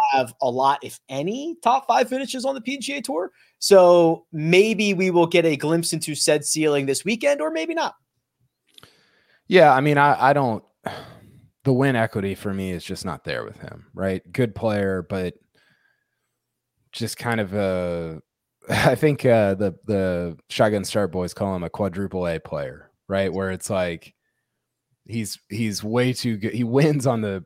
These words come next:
Speaker 2: on the Korn Ferry. He's way too good for the Korn Ferry, but he's not quite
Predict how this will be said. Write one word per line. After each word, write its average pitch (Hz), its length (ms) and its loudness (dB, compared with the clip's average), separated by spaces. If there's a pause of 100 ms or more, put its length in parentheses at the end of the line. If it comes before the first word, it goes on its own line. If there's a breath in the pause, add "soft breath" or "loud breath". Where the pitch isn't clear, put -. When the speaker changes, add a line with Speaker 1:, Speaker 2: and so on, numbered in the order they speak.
Speaker 2:
on 98 140 -8
the 92 80 -10
Korn 135 260 -4
Ferry. 92 220 -4
He's 90 100 -8
way 131 140 2
too 123 160 -6
good 107 200 -4
for 101 80 -12
the 92 60 -10
Korn 104 280 -8
Ferry, 90 260 -6
but 90 140 -10
he's 98 180 -8
not 107 240 -2
quite 101 400 0